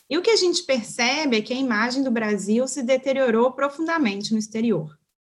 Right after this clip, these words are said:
E o resultado disso é que tem aumentado muitas pressões externas, é, tanto por, pela parte de governos, mas também por atores de mercado.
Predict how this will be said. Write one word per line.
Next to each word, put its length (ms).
E 60
o 60
resultado 800
disso 580
é 80
que 100
tem 160
aumentado 720
muitas 380
pressões 480
externas, 720
é, 140
tanto 360
por, 180
pela 180
parte 340
de 80
governos, 800
mas 180
também 240
por 140
atores 440
de 120
mercado. 680